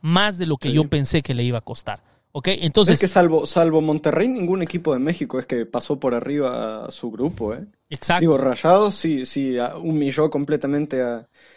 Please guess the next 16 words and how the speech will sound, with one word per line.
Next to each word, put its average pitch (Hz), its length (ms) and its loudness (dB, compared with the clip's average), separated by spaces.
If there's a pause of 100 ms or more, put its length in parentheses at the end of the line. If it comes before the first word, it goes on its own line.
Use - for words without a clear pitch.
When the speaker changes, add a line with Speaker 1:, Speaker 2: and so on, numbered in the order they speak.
(180)
Speaker 2:
a, 135 440 2
a 127 40 -4
Seattle, 156 480 4
<laughs> 160 340 4
le 160 140 6
remontaron 175 580 6
Speaker 1:
Sí, 156 40 2
Speaker 2:
un 165 80 2
Speaker 1:
sí, 156 160 0
Speaker 2:
dos 156 220 4
cero 151 480 4
Speaker 1:
sí. 139 180 0
Speaker 2:
feo, 147 320 2 (460)
y 143 80 2
después, 151 540 2
eh, 120 340 -2